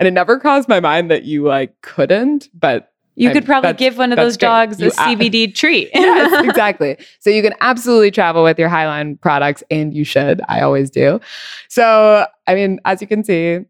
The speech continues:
Speaker 1: Highline is the best. I am obsessed with their products. They've been such a game changer for me on the anxiety front.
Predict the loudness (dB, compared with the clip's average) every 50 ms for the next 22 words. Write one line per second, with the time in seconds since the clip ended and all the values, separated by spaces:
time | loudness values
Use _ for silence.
0 | _ _ -4 -2 -2 0 0 -2 -2 -4 -8 -10 -16 -18 -20 _ _ _ -2 -2
1 | -2 0 -4 -4 -4 -6 -12 -18 -20 -20 _ -20 _ -6 -4 -4 -4 -2 -4 -6
2 | -8 -4 -2 -2 -2 -2 -4 -2 0 0 0 0 -2 -2 -2 -2 -2 -2 -2 0
3 | 0 -2 -2 -4 -6 -8 -4 -4 -4 -2 -4 -4 -4 -6 -8 -10 -6 -4 -4 -4
4 | -4 -4 -6 -6 -4 -2 -2 -2 -2 -2 -2 -4 -4 -4 -2 -2 -4 -4 -4 -6
5 | -6 -4 -4 -4 -6 -8 -10 -12 -8 -4 -2 -2 0 0 2 2 0 0 0 -2
6 | -2 0 0 -2 -4 -4 -8 -14